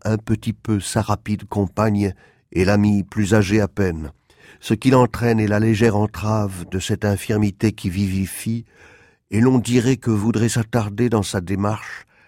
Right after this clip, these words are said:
le soupçon lucide que cette journée de temps printanier nous est l'aïeul de la voûte du tombeau et que tout commence éternellement. Il est des femmes proches de la terre humide,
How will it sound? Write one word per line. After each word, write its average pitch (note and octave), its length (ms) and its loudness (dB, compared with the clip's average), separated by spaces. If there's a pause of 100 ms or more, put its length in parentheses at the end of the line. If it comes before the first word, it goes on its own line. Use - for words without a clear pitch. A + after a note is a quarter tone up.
(240)
le F#2+ 100 -2
soupçon A2+ 500 0
lucide G#2+ 680 -2
que F#2+ 120 -2
cette G2 240 0
journée G2 360 0
de F#2 120 -2
temps G2 260 0
printanier F#2 760 -4 (600)
nous G2 320 0
est G2+ 280 2
l'aïeul G2+ 600 -2
de F#2+ 80 -4
la F2+ 160 -2
voûte G2 320 -8
du E2+ 160 -18
tombeau F#2 520 0 (360)
et F2+ 80 -4
que - 140 -6
tout A2 300 -4 (100)
commence G2+ 500 0
éternellement. F2 800 -4 (960)
Il G2 140 2
est B2+ 80 6
des C3+ 100 6
femmes C#3 520 2
proches - 460 -2
de A2+ 80 -4
la A#2 120 2
terre A#2+ 300 0
humide, A#2+ 500 0